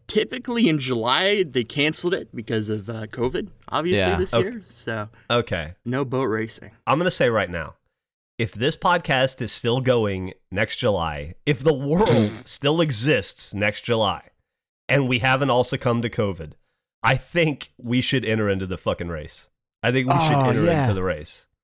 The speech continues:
Speaker 2: Or at least try and do an, a podcast from the race and, like,
Speaker 3: Or
Speaker 2: commentate on it.
Speaker 3: do a live remote from it, yeah. I wanna
Speaker 2: Yeah.
Speaker 3: be there when that cannon fires, too.
Speaker 2: <laughs>
Speaker 1: It's the thing.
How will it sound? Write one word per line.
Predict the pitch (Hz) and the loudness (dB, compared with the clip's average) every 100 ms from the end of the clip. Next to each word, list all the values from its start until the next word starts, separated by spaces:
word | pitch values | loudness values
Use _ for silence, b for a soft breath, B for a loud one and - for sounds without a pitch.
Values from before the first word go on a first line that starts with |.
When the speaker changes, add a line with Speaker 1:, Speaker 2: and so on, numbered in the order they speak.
| - | 2
Speaker 2:
Or | 160 | 4
at | 160 | 4
least | 202 - | 4 2
try | - 185 | 2 2
and | 160 | 4
do | 143 165 160 127 | 4 4 4 4
an, | 143 - - | 2 0 -2
a | 139 | -2
podcast | - 160 - 127 104 - | 2 2 4 4 4 2
from | - 107 | 0 0
the | 104 | 2
race | 92 92 113 - - | 4 2 2 -2 -4
and, | 98 | -2
like, | 101 82 | 0 2
Speaker 3:
Or | 110 113 | 4 4
Speaker 2:
commentate | - 95 | 4 2
on | 85 95 | 0 0
it. | 113 - 135 | -2 -6 -4
Speaker 3:
do | 151 170 | 0 2
a | |
live | 165 151 139 151 120 | 4 4 4 2 2
remote | 131 117 113 - | 2 4 2 0
from | 107 95 | -2 0
it, | 90 | 0
yeah. | 98 85 82 | 0 -2 2
I | 147 | 4
wanna | 214 226 | 6 4
Speaker 2:
Yeah. | 98 | 2
Speaker 3:
be | 151 | 0
there | 156 135 | 2 2
when | 113 113 | 2 2
that | 113 107 | 0 -2
cannon | - 113 117 98 | -4 -2 -2 -2
fires, | - 87 82 - | -4 -4 -4 -8
too. | - 95 73 _ | -6 -6 -8 _
Speaker 2:
<laughs> | - - 202 - 277 - 262 - 220 - - - - - - | 4 6 6 4 2 2 2 2 0 -2 -12 -14 -14 -14 -4
Speaker 1:
It's | 160 175 | -2 0
the | 185 | -2
thing. | 175 202 143 101 | 0 2 0 -2